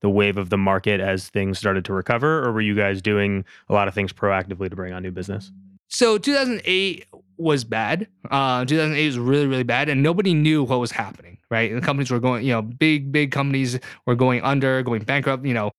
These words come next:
Speaker 2: and there was just no activity whatsoever. In two thousand nine, two thousand ten, the foreclosure boom started happening.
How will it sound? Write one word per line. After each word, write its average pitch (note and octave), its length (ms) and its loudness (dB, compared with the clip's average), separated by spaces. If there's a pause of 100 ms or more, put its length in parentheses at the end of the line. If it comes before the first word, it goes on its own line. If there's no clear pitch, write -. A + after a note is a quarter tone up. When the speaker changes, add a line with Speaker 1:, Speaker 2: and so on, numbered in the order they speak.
(240)
Speaker 2:
and B2+ 220 2
there C3 100 6
was B2+ 140 0
just C3 160 -4
no B2+ 280 4
activity G#2+ 440 -2
whatsoever. G2+ 560 -2 (420)
In C#3 140 4
two F3+ 140 4
thousand G#3 260 2
nine, D#3 320 0
two D#3 140 -2
thousand B2+ 280 0
ten, A#2 520 -2 (240)
the B2 80 0
foreclosure B2 500 2
boom G#2+ 240 0
started G#2 440 0
happening. - 500 -10